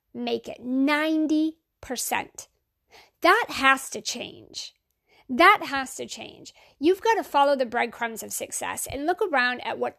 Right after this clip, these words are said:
other people are doing who are successful in the sense of their mentality and their structure and their dialed in commitment and their focus and their action steps. It's not just about strategy.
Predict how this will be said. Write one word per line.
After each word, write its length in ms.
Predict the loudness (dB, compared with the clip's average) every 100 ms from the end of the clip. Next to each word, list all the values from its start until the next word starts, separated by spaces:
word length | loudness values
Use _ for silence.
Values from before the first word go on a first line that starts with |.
| 0
other 440 | 4 6 4 2 _ -6
people 340 | -6 -2 -4
are 80 | -4
doing 360 | -4 -4 -4
who 100 | -6
are 100 | -6
successful 800 | -4 -4 -4 -4 -4 2 4 4 0 -18 _ 0
in 180 | 2
the 80 | 2
sense 400 | 0 0 0 -4 -8
of 120 | -6
their 140 | -6
mentality 920 | -6 0 0 4 4 4 2 0 -2 -8 -20 _
and 140 | -8
their 100 | -6
structure 760 | -2 0 4 4 4 2 4 2 -4 _
and 140 | -8 -4
their 140 | -4
dialed 500 | 0 6 8 8 4
in 160 | 2 0
commitment 720 | -4 -4 -4 -6 -8 -8 -12 -20 -12
and 160 | -8
their 80 | -8
focus 600 | -12 4 4 6 0 0 -6
and 120 | -8
their 120 | -8 0
action 380 | 0 0 -6 -6
steps. 420 | 0 0 0 -6 -18 _
It's 180 | -6 0
not 280 | 0 0 0
just 280 | 0 2
about 300 | -2 -2 -4
strategy. 880 | -2 -4 -4 -4 -2 -2 -4 -8 -14